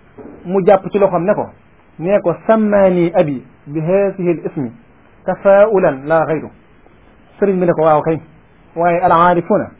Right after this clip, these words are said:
laa yatanaata'una." <laughs> Ah,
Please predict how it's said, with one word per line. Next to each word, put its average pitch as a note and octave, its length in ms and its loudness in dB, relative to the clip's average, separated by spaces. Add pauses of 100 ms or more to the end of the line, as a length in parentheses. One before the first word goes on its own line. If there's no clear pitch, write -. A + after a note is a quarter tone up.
(100)
laa D#3+ 440 -2
yatanaata'una." D3 680 -6 (260)
<laughs> C3+ 300 -18 (1300)
Ah, G3+ 460 0